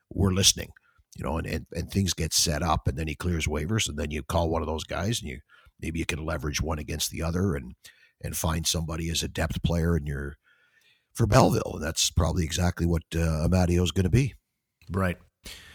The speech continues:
Speaker 2: Okay, let's close it out today with, uh, something a little more positive, and that's, uh, Igor Sokolov,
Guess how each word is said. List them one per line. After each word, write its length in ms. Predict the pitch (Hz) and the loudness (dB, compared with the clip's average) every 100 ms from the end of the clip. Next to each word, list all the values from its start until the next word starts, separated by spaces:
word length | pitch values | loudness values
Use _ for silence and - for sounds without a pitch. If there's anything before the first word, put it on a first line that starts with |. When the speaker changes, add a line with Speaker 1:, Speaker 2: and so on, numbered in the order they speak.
| - | -6
Speaker 2:
Okay, 120 | 214 220 | 4 6
let's 160 | 208 | 8
close 280 | - 208 139 | 10 10 10
it 80 | 151 | 10
out 120 | 139 | 10
today 260 | 127 131 135 | 8 8 10
with, 260 | 123 117 | 8 8
uh, 60 | 113 | 6
something 340 | - 139 117 | 6 6 6
a 20 | |
little 140 | 104 98 | 6 6
more 180 | 95 85 | 4 2
positive, 540 | - 82 85 101 131 | 2 4 4 4 6
and 80 | 131 | 6
that's, 240 | 113 107 | 6 8
uh, 100 | 117 - | 6 4
Igor 440 | 117 110 95 95 | 2 4 4 4
Sokolov, 880 | 98 - 160 180 95 80 58 64 - | 6 8 8 6 4 2 0 -4 -4